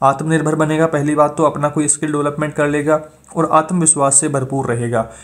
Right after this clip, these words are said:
इस तरह से वह स्कूल और घर के बीच में निरंतरता बनाए रख सकेगा।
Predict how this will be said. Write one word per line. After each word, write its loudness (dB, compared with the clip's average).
इस -2
तरह 2
से 0
वह 0
स्कूल 2
और 2
घर 0
के -4
बीच -2
में -2
निरंतरता 2
बनाए 0
रख -4
सकेगा। -2